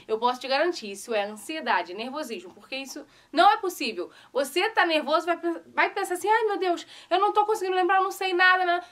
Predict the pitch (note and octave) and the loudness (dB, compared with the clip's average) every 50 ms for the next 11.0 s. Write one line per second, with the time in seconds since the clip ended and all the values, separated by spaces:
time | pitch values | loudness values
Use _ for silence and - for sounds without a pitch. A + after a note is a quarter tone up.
0 | _ _ - G3 G#3+ A3 G#3+ - - A3 G#3 G#3+ A3+ A#3+ A#3 - F#3+ F3+ F3 F3 | _ _ -8 -6 -4 -4 -4 -8 -8 -6 -4 -4 -4 -4 -6 -12 -12 -12 -10 -8
1 | F#3 B3+ F#4 - _ _ - - - - - - - - - - - D4 D4+ D4+ | -8 -10 -10 -10 _ _ -20 -20 -20 -20 -20 -20 -20 -20 -20 -12 -6 -6 -6 -4
2 | - - D4 C4 G#3+ G3 F#3 - C4+ C4 C4 D4 C#4 C#4 C#4+ C4+ C#4 C4 B3+ B3+ | 2 2 2 2 2 -2 -2 -2 -2 -2 0 -2 -2 -2 -2 -2 -4 -4 -4 -4
3 | A#3+ A#3 A3 G#3+ A#3 A3+ G#3 G#3 G3+ F3+ E3+ E3 E3 E3 - A3 A#3 A#3+ A#3+ A3 | -4 -4 -6 -4 -4 -6 -6 -6 -6 -6 -8 -8 -10 -8 2 4 4 4 4 2
4 | G#3 - G#3 G3 G3 F#3 - - E3+ E3+ F3 - - F3+ F3 E3+ F3 F3 E3+ - | 0 -8 -12 -12 -14 -16 -14 -14 -14 -14 -14 -14 -16 -16 -14 -12 -14 -14 -12 -12
5 | F3+ F3 D#3 E3+ - - D#3+ E3+ - C#3+ B2+ - - A#3+ A#3+ A#3+ B3 C4 C4 A#3+ | -14 -14 -14 -14 -16 -16 -18 -14 -14 -14 -14 -12 -10 -10 -8 -6 -6 -8 -8 -4
6 | C#4+ C4+ C4 C4 C4+ D4 D4 D4 _ - - _ - D4+ D4 D4 D4 D4+ D4 E4+ | -4 -4 -2 -2 -6 -8 -10 -14 _ -20 -20 _ -6 -4 -4 -4 -4 -6 -2 0
7 | E4+ E4 D#4+ E4+ G4 A#4 A#4+ A#4+ A#4 - A4+ A4+ G#4 G#4 A4 A4 A4+ A4 - A4+ | 0 0 2 0 0 0 -2 -4 -4 -4 0 2 4 4 4 2 -4 -4 -4 -6
8 | - G4+ F#4+ F#4+ - F#4+ F4+ E4+ E4+ E4+ F4+ F4 F4 D#4+ C#4+ D#4+ D#4+ E4 E4 D#4 | -4 -4 -6 -6 -4 -2 -2 -2 -2 -2 -2 -2 -2 0 2 2 2 2 2 -2
9 | D4 C#4+ D4 D4+ D4 D#4 D4+ C#4+ D4 D4 - D4+ C#4+ D4+ C#4+ C#4+ C#4+ C#4+ D4+ D4 | -2 -4 -4 -4 -6 -6 -6 -6 -6 -6 -6 -6 -4 -4 -4 -4 -4 -4 -4 -6
10 | - - D4+ C#4+ C#4+ C#4+ C#4+ C#4+ C4+ C4+ C#4 C#4+ D4+ D4+ C4+ F#3 E3 E3+ - | -8 -4 -4 -4 -4 -4 -8 -8 -8 -6 -6 -6 -6 -4 -6 -6 -6 -6 -8